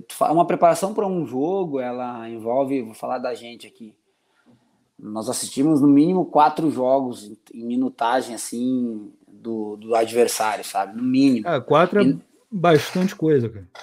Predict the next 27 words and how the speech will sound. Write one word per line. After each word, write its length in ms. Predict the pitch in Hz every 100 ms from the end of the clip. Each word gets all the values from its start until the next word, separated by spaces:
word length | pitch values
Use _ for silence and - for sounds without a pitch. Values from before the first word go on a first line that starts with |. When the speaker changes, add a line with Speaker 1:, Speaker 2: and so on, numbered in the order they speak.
| - - -
Speaker 1:
É, 240 | 139 -
e 60 | 143
não 200 | 143 143
Speaker 2:
Tem 100 | 156
Speaker 1:
é, 20 |
e 40 |
não 100 | 156
Speaker 2:
muita 140 | 208 240
Speaker 1:
são 80 | 180
nem, 100 | 165
Speaker 2:
informação 500 | 170 147 - 143 131
aí. 200 | 113 101
Speaker 1:
e 140 | 143
não 180 | 151 147
são 220 | - 156
nem 160 | 151 165
Speaker 2:
Hum. 20 |
Speaker 1:
jogos, 540 | 160 156 165 160 170 147
é, 480 | 156 156 156 151 151
completos, 640 | 156 151 151 156 156 117
né? 100 | 117
Eu 60 | 107
digo 220 | 117 123
em 40 |
minutagem, 680 | 127 135 135 131 131 139 113
Speaker 2:
Sim. 60 | 101
Speaker 1:
né? 160 | 107